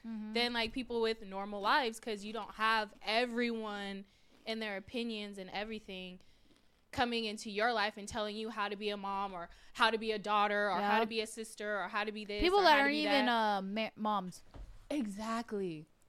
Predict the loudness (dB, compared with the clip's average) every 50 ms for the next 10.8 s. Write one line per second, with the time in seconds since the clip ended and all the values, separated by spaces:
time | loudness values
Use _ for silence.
0 | _ _ -4 -2 0 2 2 0 0 -2 -6 -6 -6 -8 -10 -14 _ -8 -4 0
1 | 0 2 0 0 -2 0 0 2 2 2 0 -2 -8 -14 _ _ _ _ _ _
2 | _ _ _ 2 8 8 10 10 10 8 10 10 10 10 8 6 6 4 0 0
3 | 4 6 6 6 6 4 4 2 2 4 4 4 4 4 2 0 0 0 0 0
4 | 0 -2 -4 -2 -2 0 0 0 -2 -4 -8 -8 -8 -10 -10 -10 -6 -6 -4 -4
5 | -4 -4 -4 -4 -4 -4 -8 -12 -12 -14 -14 -10 -8 -6 -4 -4 -2 -2 -4 -4
6 | -4 -6 -8 -8 -10 -12 _ _ _ _ _ _ _ _ _ _ _ _ _ -2
7 | 2 2 2 2 0 -2 -2 0 2 2 4 2 2 0 -2 -4 -10 _ _ _
8 | _ _ _ -2 0 0 0 -2 -4 -2 0 0 0 0 -2 -6 -6 -6 -8 -6
9 | -4 -6 -4 -4 -6 -6 -6 -8 -10 -10 -8 -4 -2 -2 -2 -4 -6 -8 -8 -8
10 | -8 -8 -8 -10 -8 -6 -6 -6 -6 -6 -6 -6 -4 -4 -6